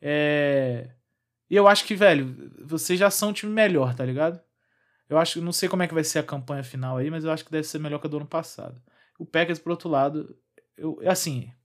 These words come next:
eu entendo vocês crucificarem o coordenador defensivo de vocês, mas eu acho que o, eu acho que essa montagem de time defensivo aí é muito ruim. E aí isso aí é culpa de G M e head coach. Beleza?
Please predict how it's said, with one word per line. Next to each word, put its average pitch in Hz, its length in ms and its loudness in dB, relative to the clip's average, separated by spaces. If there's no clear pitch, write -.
eu 170 100 0
entendo 190 320 2
vocês 165 280 0
crucificarem 160 480 2
o 156 40 -6
coordenador 156 360 2
defensivo 156 460 -4
de 156 60 -10
vocês, 131 420 -2
mas 135 180 -6
eu 147 120 -8
acho 151 200 -4
que - 80 -6
o, 143 320 0
eu 135 100 0
acho 143 180 2
que - 80 -6
essa 156 200 -2
montagem 147 460 -2
de 139 120 -8
time 175 400 -2
defensivo 139 600 -6
aí 131 120 -2
é 165 60 2
muito 156 260 -6
ruim. 113 240 -6
E 139 100 -2
aí 127 180 2
isso 131 160 -4
aí 135 80 0
é 139 60 -2
culpa 135 240 -6
de 131 120 -6
G 147 60 -4
M 123 320 -4
e 120 40 -6
head 127 240 -6
coach. - 440 -20
Beleza? 131 380 -2